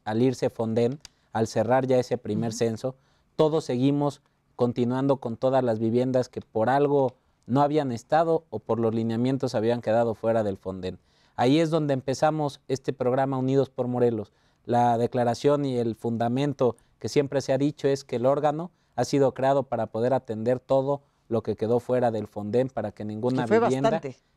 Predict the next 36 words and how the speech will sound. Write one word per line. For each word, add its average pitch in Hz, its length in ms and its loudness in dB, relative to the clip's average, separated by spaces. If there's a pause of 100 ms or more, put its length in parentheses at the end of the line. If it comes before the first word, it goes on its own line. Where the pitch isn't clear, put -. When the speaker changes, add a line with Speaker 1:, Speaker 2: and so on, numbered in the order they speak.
(140)
Speaker 1:
n-, 117 160 -6
que 120 160 -4
fue 175 180 2
bastante, 165 540 -4 (200)
y 120 120 0
que 151 160 -2
hoy 180 180 2
en 165 120 -2
día, 170 340 2 (100)
a 117 120 -4
tres 156 340 0
meses 156 400 -2
ya, 151 220 0 (240)
siguen 143 400 0
surgiendo 135 460 -4
casos 135 460 -4
que 101 320 -4 (380)
por 113 140 0
algo 147 400 2
no, 127 240 -4
no 127 160 0
se - 100 -4
han 135 80 0
acercado 131 480 0
todavía 117 400 0
las 110 240 -2
autoridades 104 680 -2 (220)
y 110 80 -2
que 110 120 -2
también 135 280 -2
tenemos 143 380 -4
que 113 100 -4
darles 131 320 0
una 131 160 -4
respuesta 120 480 -2
solidaria 110 640 -2